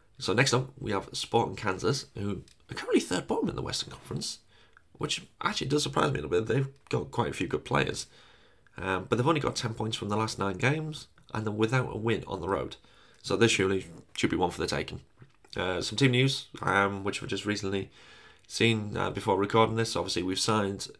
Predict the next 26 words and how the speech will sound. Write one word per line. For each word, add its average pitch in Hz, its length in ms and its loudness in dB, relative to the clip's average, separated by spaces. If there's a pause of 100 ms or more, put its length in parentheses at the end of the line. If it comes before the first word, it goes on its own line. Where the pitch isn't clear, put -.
(420)
a - 60 -8
new 90 100 0
fullback, 120 440 2
uh, 85 60 -2
who's 90 360 -6 (220)
Marquinhos 123 680 0 (200)
Pedroso. 139 640 2 (600)
Um, 92 220 0
he's 98 140 -2
twenty-five 92 340 4
years 95 220 2
old, 131 200 2
and 98 80 -4
we 98 60 -4
signed 90 160 0
him 87 60 -6
from 85 260 -6
F - 160 -6
C - 220 -6 (100)
Dallas. 127 640 0
Uh, 90 220 -4 (720)
bit 127 100 6
of 120 80 0
a 110 80 2
weird 104 420 2 (140)
transfer. 120 640 0